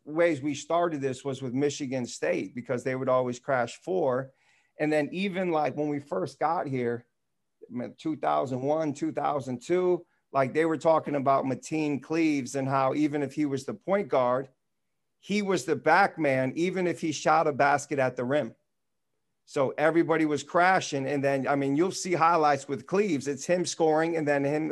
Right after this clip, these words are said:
looking like Carl Lewis on a sprint back, right, to, to get back on defense.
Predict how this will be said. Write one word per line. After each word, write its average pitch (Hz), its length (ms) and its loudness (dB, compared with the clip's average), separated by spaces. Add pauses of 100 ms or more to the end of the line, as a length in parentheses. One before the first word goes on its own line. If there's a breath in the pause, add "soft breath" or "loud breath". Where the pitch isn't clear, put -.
looking 147 260 -2
like 135 180 2
Carl 165 340 6
Lewis 165 440 2 (460)
on 143 140 0
a 143 40 0
sprint 151 420 -4
back, 139 360 2 (100)
right, 147 380 2
to, 151 280 -2
to 151 140 -8
get 143 240 0
back 147 260 2
on 143 160 -2
defense. 143 680 -8